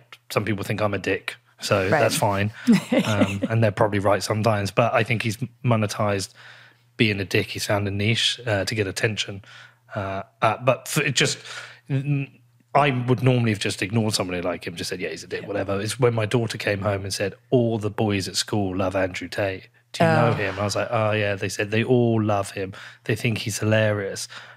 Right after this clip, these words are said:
Speaker 1: Um, and I was like, "Okay." So I went and did my research and I was like, "Oh."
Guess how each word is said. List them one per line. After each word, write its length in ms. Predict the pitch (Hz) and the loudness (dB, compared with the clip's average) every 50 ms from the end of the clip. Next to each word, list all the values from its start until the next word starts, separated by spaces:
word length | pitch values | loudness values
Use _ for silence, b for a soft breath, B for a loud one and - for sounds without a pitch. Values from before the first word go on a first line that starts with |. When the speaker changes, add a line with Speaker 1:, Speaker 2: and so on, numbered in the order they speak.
| B B B B B _ - - | B B B B B _ -6 -2
Speaker 1:
Um, 320 | 113 104 104 101 98 104 110 | 0 0 0 0 -2 -4 -4
and 120 | 110 107 | -2 -2
I 60 | 107 | 0
was 100 | 101 95 | 0 0
like, 140 | - 107 117 | -2 0 2
"Okay." 320 | 151 156 - - - 98 95 | 0 0 0 0 -2 0 0
So 160 | - 117 107 | 0 2 2
I 20 | |
went 140 | 107 107 104 | 2 2 0
and 80 | 98 110 | 0 -2
did 100 | 101 98 | -2 0
my 100 | 101 104 | 0 0
research 480 | 101 107 107 98 - - 92 - - | 0 0 0 0 -2 -4 -4 -4 -4
and 60 | 107 | -6
I 40 | 98 | -8
was 100 | 92 - | -8 -10
like, 100 | - - - | -10 -8 -6
"Oh." 220 | - B B | -6 B B